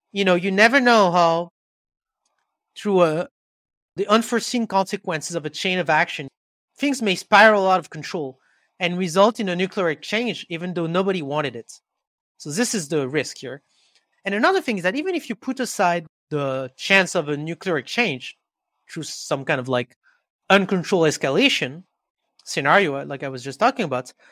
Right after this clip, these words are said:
people need to understand that even though Russia is very weak in many ways, it has a small G D P, small defense spending compared to the rest of nato, et cetera. It has enormous spoiling power. The problem is that people think that Russia is already as bad as it can be.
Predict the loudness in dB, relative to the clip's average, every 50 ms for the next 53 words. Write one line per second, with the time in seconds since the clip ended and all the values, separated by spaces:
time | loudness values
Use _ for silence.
0 | _ _ _ _ _ _ _ _ _ -2 0 2 4 4 4 4 2 2 2 2
1 | 2 2 0 -2 0 2 2 2 2 0 -2 -2 -2 -2 -2 0 0 2 0 0
2 | 0 0 0 0 0 0 -2 0 2 2 2 2 2 0 -2 -2 -4 -8 -10 -8
3 | -8 -8 -6 -6 -4 -4 -2 -2 -2 -4 -8 -10 -10 -12 -12 -12 -12 -10 -8 -6
4 | -6 -6 -6 -6 -6 -6 -6 -6 -8 -10 -12 -12 -10 -10 -10 -12 -14 -18 _ _
5 | _ _ _ _ _ _ -10 -8 -2 0 2 2 2 2 0 -4 -4 -2 -2 -2
6 | -2 -4 -4 -4 -2 -2 0 -2 -4 -6 -8 -10 -8 -6 -8 -8 -8 -12 -14 -12
7 | -8 -6 -4 -4 -6 -6 -10 -12 -12 -12 -12 -12 -10 -6 -6 -6 -6 -6 -6 -6
8 | -6 -8 -6 -6 -6 -6 -6 -8 -12 _ _ _ _ _ _ _ _ 2 4 6
9 | 6 6 6 4 4 6 6 6 6 6 4 2 0 -2 0 2 4 4 4 2
10 | -2 -6 -10 -12 -12 -14 -14 -18 -20 _ _ _ _ _ _ _ _ _ _ _
11 | _ _ _ -14 -10 0 2 2 2 4 2 2 0 0 0 -4 -4 -4 -4 -4
12 | -4 -4 -4 -4 -2 -2 -2 -4 -2 0 0 0 0 0 -2 -2 -2 -2 -4 -4
13 | -4 -2 -2 -2 -2 -4 -4 -4 -4 -4 -6 -6 -2 2 2 4 4 4 2 -2
14 | -6 -14 -18 _ -16 -14 -14 -14 -14 -14 -14 -14 -16